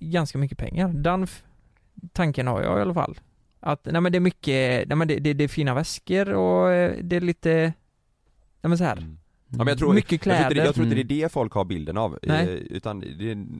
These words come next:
Speaker 2: några som skrivit att du, eh, om man har käkat, eh, middag, jag tror, <laughs> nu tar jag med den fördomen bara för att, och bara för att vi kom in på det här ämnet.
Speaker 1: Ja.
Speaker 2: Någon som skrivit att,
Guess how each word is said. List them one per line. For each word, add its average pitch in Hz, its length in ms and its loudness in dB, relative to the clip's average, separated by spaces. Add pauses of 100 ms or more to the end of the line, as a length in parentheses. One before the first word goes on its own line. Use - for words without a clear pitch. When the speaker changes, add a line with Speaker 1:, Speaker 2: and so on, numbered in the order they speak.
(160)
Speaker 2:
några 107 160 -2
som 92 100 -6
skrivit 87 260 -4
att 85 140 -2 (440)
du, 69 960 -4
eh, 57 60 -12 (460)
om 92 100 -4
man 92 100 -4
har 92 60 -6
käkat, 90 380 -8
eh, 87 160 -6
middag, 87 360 -6
jag 90 120 -4
tror, 104 100 -2 (260)
<laughs> - 240 -20
nu 104 120 0
tar 107 140 -2
jag 107 80 -2
med 98 160 0
den 90 80 -4
fördomen 82 360 -2
bara 76 140 -2
för 78 100 -6
att, 78 160 -6
och 80 60 -8
bara 73 120 -4
för - 80 -16
att - 20 -8
vi 78 40 -8
kom 78 120 -10
in 76 100 -8
på - 80 -8
det 73 60 -4
här 69 100 -4
ämnet. 73 160 -4
Speaker 1:
Ja. 156 160 0 (180)
Speaker 2:
Någon 101 120 0
som 87 100 -6
skrivit 85 160 -4
att, 78 120 -6